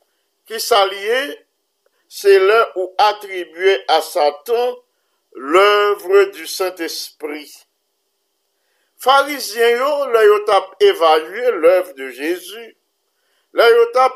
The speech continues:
évalué les miracles de Jésus. Yo déclaré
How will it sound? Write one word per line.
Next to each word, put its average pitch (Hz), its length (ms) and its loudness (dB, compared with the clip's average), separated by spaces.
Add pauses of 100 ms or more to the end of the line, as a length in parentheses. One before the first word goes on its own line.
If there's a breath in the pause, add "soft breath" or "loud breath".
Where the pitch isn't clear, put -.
(100)
évalué 202 580 2
les 185 200 2
miracles 180 840 0
de 151 160 -8
Jésus. 190 720 -4 (520 soft breath)
Yo 180 160 2
déclaré 233 1080 0